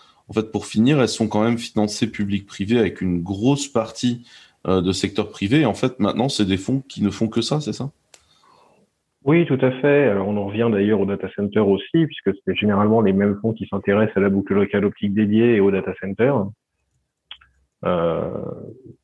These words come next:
Speaker 2: bon, je vais pas les citer, hein, mais, euh, ils sont assez faciles à trouver. Euh, en fait, le, il y a un phénomène, euh, depuis, euh, alors un petit peu avant deux mille huit, hein,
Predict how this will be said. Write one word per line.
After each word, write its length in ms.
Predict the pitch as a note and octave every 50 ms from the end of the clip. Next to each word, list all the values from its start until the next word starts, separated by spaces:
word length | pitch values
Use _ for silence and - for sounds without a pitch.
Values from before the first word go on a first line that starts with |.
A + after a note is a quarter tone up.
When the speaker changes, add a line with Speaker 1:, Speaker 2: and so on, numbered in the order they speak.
| _ _ _ _ _ _ _ _ _ _ _ _ _ _ _ -
Speaker 2:
bon, 180 | - - - G2+
je 80 | -
vais 100 | - -
pas 100 | - A2+
les 160 | - A2 A2 -
citer, 380 | - - - A2+ A2+ A2+ A2
hein, 160 | G2+ F#2+ F#2+ F#2+
mais, 180 | F2+ F2 F2
euh, 220 | F2 E2+ E2+ E2 - - - - - - - - - - - A#2 _ -
ils 100 | - -
sont 140 | - - F#2
assez 220 | F#2+ F#2 - G#2+
faciles 340 | G2 - G2 - - - G#2
à 60 | G2+
trouver. 500 | G2 - - A2 G#2 A2 A#2+ C3 C3 B2+ - - - - - - - - - - -
Euh, 420 | G2 G2 F#2+ F#2+ F#2+ F#2+ F#2+ F#2+ - - -
en 80 | - G2+
fait, 320 | - - C3 C3 C3 C3 - - _ -
le, 720 | G#2+ G2+ G2 F#2+ F#2 F#2+ F#2+ F#2+ F#2+ F#2+ F#2 F#2+ F#2+ - - - - - _ - _ _ _ _ _ _ _ _ -
il 60 | A#2
y 40 | A#2+
a 80 | C#3+ C#3
un 120 | B2+ B2+ -
phénomène, 540 | A#2+ A#2 A#2+ A#2+ B2 B2+ B2+ B2+ A#2 G2+
euh, 480 | F#2 F2 F2 E2+ - - - - - - _ _ _ _ _ _ -
depuis, 720 | - F#2+ G2+ G#2+ G#2+ F#2+ - - - - G#2 G#2 G#2 G#2
euh, 600 | G2+ F#2 F2+ F#2 F2+ F2+ F2 E2+ F2 E2+ - - - - - -
alors 260 | - - - - - -
un 100 | A2 G#2+
petit 160 | G#2+ - B2+
peu 200 | C3+ - D3 B2
avant 200 | A2 G#2+ A#2 A#2
deux 120 | G#2 G#2
mille 180 | G2+ G2+ G2 F#2+
huit, 260 | G#2+ A#2 C3 C3 -
hein, 240 | F2 F#2 G2 G2+